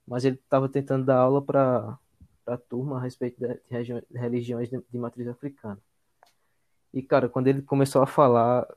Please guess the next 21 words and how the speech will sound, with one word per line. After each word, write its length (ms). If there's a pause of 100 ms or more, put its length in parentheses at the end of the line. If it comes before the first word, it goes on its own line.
(640)
algumas 280
pessoas 300
da 100
turma 180
se 120
revoltaram, 680
começaram 400
a 40
jogar 220
bolinha 260
de 60
papel 320
nele, 440
falaram 380
que 280
ele 120
era 100
macumbeiro, 760 (420)
essas 180
coisas, 340
pô. 160